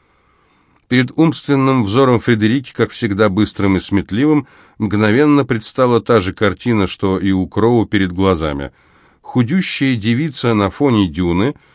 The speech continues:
стоит, скосолапив тонкие ноги в практичных растоптанных сандалиях, из деревенского сарафана в цветочек торчат тощие плечи,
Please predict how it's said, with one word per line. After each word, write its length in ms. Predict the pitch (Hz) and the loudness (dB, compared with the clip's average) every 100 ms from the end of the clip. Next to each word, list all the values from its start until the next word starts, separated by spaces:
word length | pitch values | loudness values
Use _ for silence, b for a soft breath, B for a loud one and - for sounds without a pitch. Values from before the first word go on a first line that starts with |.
| b b b | b b b
стоит, 540 | - - 110 135 170 - | -16 -4 -2 -2 -4 -8
скосолапив 760 | - - 123 117 131 147 110 - | -10 -6 -4 -2 0 0 -4 -4
тонкие 480 | 135 123 98 104 98 | 0 0 0 0 0
ноги 380 | 127 156 143 | 2 0 -2
в 100 | 139 | -4
практичных 720 | - 104 98 - 135 - 123 107 | -2 -2 -2 -6 -8 -6 -4 -2
растоптанных 680 | 101 - 117 - 101 95 | -4 -4 -6 -4 -2 -2
сандалиях, 760 | - 95 87 82 143 147 135 - b b b b b b | -2 -4 -2 0 0 2 -2 -6 b b b b b b
из 180 | 117 92 | -4 -2
деревенского 640 | 107 131 165 165 - 120 | 0 0 0 -2 -2 -2
сарафана 760 | 107 120 113 - 123 113 110 101 | 0 2 0 2 0 2 2 0
в 80 | - | -2
цветочек 640 | 104 101 95 92 165 - b b b b | -6 -2 -2 -2 -6 -14 b b b b
торчат 580 | 107 104 - 113 - | -2 0 -2 -2 -2
тощие 540 | - 107 92 - 87 78 | -2 -2 -2 -4 -6 -4
плечи, 500 | - 127 170 - | -2 -2 -2 -4